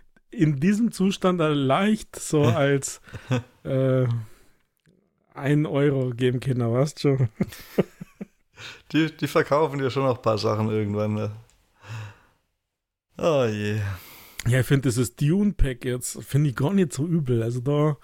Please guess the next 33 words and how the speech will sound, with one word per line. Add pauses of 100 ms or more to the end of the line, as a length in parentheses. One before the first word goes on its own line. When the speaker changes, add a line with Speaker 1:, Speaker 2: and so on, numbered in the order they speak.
(1000)
Speaker 1:
wenn
wir
nicht
grad (100)
fünfzig
Coins
abgeben
würden,
glaub
ich,
hätte
ich
es
sogar
<laughs>
noch
gekauft. (580)
Speaker 2:
And
here
we
go
again.
<laughs> (2250)
Speaker 1:
Ja,
aber
das
ist
ja
nur
für
das
alte
da.